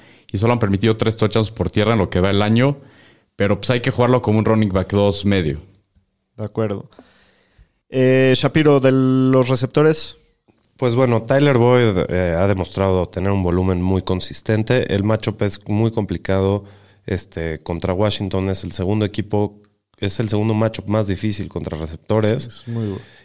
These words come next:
Speaker 3: Y solo han permitido dos receptores que terminen en el top veintidós en el año. Entonces, bueno, es, por el volumen es un receptor tres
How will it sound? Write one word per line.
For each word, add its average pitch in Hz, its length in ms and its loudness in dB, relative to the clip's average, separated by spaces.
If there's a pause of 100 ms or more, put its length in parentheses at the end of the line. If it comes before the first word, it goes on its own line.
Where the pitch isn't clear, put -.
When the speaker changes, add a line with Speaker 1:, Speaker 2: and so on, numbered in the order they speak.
Speaker 3:
Y 107 120 -8
solo 127 360 2
han 120 120 0
permitido 120 500 0
dos 113 220 0
receptores 110 500 -2
que - 80 -12
terminen 104 440 -4
en 98 40 -2
el 85 160 -6
top 110 240 -6
veintidós 98 520 -2
en 101 100 -6
el 87 120 -4
año. 90 320 -8 (880)
Entonces, 113 640 -6 (300)
bueno, 107 340 0
es, 110 140 -4
por 104 340 -2
el 104 80 2
volumen 117 380 2
es 117 120 -2
un 107 340 -2
receptor 92 420 -4
tres 143 520 -2